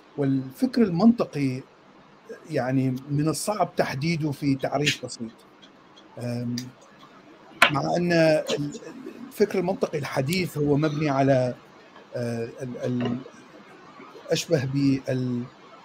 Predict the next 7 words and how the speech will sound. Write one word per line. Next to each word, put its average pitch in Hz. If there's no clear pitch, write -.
آه، 117
منطق 156
أرسطو، 139
لكن 131
محسن 135
بشكل 131
كبير، 120